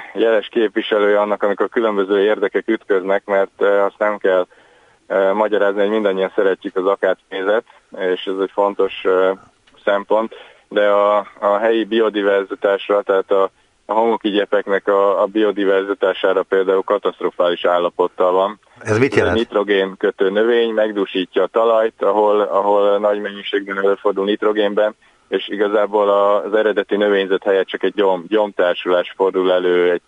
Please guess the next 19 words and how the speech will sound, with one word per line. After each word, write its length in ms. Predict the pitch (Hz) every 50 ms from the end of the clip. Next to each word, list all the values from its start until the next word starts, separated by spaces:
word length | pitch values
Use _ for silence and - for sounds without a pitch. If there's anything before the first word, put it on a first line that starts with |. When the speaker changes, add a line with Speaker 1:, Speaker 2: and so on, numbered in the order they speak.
| _
Speaker 1:
csalános 680 | - - 101 95 95 90 85 82 82 82 85 85 - -
és, 160 | 85 85 82 - -
ö, 180 | - 85 82 85
hasonló, 640 | 85 90 87 - - - 82 85 82 82 82 85 - _ _ _ _ _ _ _ _ _ _ -
kevéssé 480 | - 98 95 92 90 87 - 92 87 -
fajgazdag 580 | - 90 87 87 80 85 85 82 80 87 82 -
társulás. 760 | - 85 82 82 - - 90 85 85 85 85 - - - _ _ _ _ _ _ _ _ _ _ - - - - - -
A 60 | - 95 95
környezetvédelmi 720 | - 120 113 110 107 107 104 - 104 101 95 101 98 98 -
szempontból 460 | - 98 95 - 101 101 101 95 98
az 100 | 95 95
akác 380 | 98 98 - - 95 95 - -
az, 120 | 95 92
ö, 320 | 92 92 95 95 92 90 87
az 100 | 90 92
nem, 280 | 95 95 95 90 85 90
nem, 220 | 92 95 95 92 90
egyáltalán 600 | - - 95 95 92 85 85 - 87 85 82 82
nem, 220 | 85 85 85 87